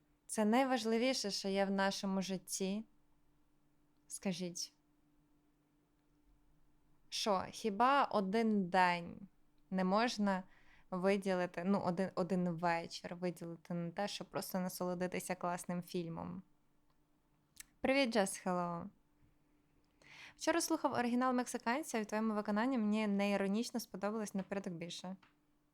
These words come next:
Дякую, дякую. Ніколи не чула такого, але дякую. <laughs> Єбать, дві гітари.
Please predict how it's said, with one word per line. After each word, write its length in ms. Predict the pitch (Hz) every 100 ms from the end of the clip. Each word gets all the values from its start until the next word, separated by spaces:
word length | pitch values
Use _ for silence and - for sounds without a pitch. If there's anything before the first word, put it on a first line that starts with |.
| _
Дякую, 380 | - 180 - 220 254 _ _
дякую. 400 | 190 185 180 202
Ніколи 560 | 202 214 233 269 247 214
не 180 | 202 196
чула 320 | - 220 240
такого, 560 | 220 - 214 202 185 196 196 202 _ _ -
але 220 | 190 202
дякую. 340 | 196 190 - 196 - -
<laughs> 100 | 226 - 277 587 - - _ - 523 - - - -
Єбать, 300 | 220 220 247
дві 100 | 220
гітари. 480 | 233 240 214 175 175